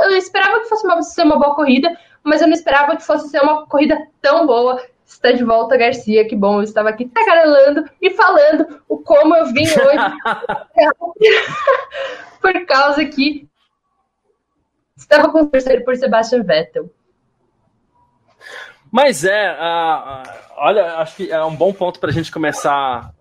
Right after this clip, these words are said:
Speaker 2: o Grande Prêmio dos Estados Unidos, assim, porque a gente viu algumas grandes atuações hoje, né? É, e uma delas foi do Sebastian Vettel.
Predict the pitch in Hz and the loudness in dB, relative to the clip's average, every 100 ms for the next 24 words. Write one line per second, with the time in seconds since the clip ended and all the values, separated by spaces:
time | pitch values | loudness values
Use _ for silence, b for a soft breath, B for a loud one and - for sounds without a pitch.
0 | _ 135 131 135 131 135 135 127 - 123 | _ -16 -10 -10 -12 -14 -14 -4 0 0
1 | 131 131 127 - 147 151 - - 147 139 | -2 -8 -8 -10 -10 -10 -14 -6 0 0
2 | 131 139 139 135 139 135 135 127 131 131 | -2 -10 -12 -6 -6 -4 -6 -6 -8 -6
3 | 131 139 - - - 127 127 113 110 110 | -6 -4 -2 -2 0 0 -2 -6 -4 -4
4 | 113 104 101 95 _ _ - 113 107 - | -2 -4 -6 -12 _ _ -6 -2 -2 0
5 | 160 - 156 117 120 123 131 - 139 135 | 0 0 -2 -2 -2 -2 -4 -4 -4 -4
6 | - 127 131 - 143 - 131 120 | -6 -2 -2 -2 -6 -2 -2 -2